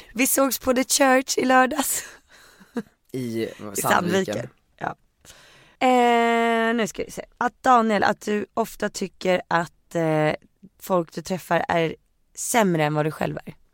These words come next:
Speaker 2: Alltså, på riktigt. Nej, jag tycker inte att folk är sämre än vad jag är. Jag älskar fan människor. Det var som ni var på Way Out West nu i helgen. Och satt hela dagarna på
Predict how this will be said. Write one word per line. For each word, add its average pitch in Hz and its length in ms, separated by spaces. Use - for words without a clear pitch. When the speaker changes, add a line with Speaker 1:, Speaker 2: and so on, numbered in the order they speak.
Speaker 2:
Alltså, - 180
på - 80
riktigt. - 480
Nej, 156 360
jag 151 120
tycker 123 380
inte 127 600
att 113 100
folk 101 240
är 98 40
sämre 95 380
än 95 180
vad 90 100
jag 80 200
är. 78 100
Jag 104 120
älskar 127 360
fan 92 280
människor. 90 400
Det 98 80
var 123 180
som 120 180
ni 113 80
var 104 120
på 92 380
Way 98 160
Out 98 160
West - 280
nu 107 140
i 95 40
helgen. 90 340
Och - 320
satt - 440
hela 113 280
dagarna 95 340
på - 100